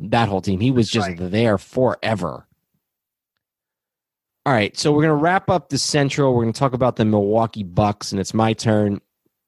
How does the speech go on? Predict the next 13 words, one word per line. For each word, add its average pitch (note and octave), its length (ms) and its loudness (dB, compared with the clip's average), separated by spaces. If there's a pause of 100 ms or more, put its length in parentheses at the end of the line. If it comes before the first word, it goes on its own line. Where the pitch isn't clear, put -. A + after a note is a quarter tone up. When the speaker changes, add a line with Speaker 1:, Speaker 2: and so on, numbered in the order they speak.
(380)
Speaker 1:
I C3 140 0
went C#3+ 220 0
Oscar D3 320 0
Robertson, B2+ 840 2 (680)
Sidney E3 400 0
Moncrief, A#2+ 920 0 (140)
Marcus C3+ 440 -2
Johnson, A2 760 0 (640)
Giannis C#3+ 560 0 (120)
Antetokounmpo B2 1200 2 (180)
and G#2+ 260 -2
Kareem A2+ 680 0
Abdul-Jabbar. F2 1600 -2